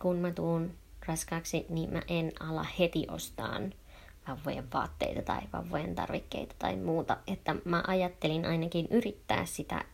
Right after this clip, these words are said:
että mentäis yli sen kahdentoista viikon, ennen kuin alkaa sitten ostaa mitään. Mutta se on taas tämä tämmönen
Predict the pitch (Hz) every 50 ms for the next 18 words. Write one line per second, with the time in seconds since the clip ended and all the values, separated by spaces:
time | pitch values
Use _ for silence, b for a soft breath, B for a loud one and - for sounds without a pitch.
0 | - - 170 - - 160 170 B B B B B B B B - - - 160 156
1 | 143 - 147 151 170 - - - 165 165 - 98 - - - - - - - 156
2 | - - - - - - - - - - - 160 - - - - - - - 208
3 | - - - - - - - - - 170 151 135 104 - - 71 65 64 - -
4 | - - - - - - - - - - - - - - - 214 - - - 214
5 | 208 247 240 254 277 294 B B B B B B B B B B B B B B
6 | B - 208 196 - 196 165 139 135 147 160 170 269 285 277 - 320 311 320 285
7 | 302 285 285 277 277 262 262 240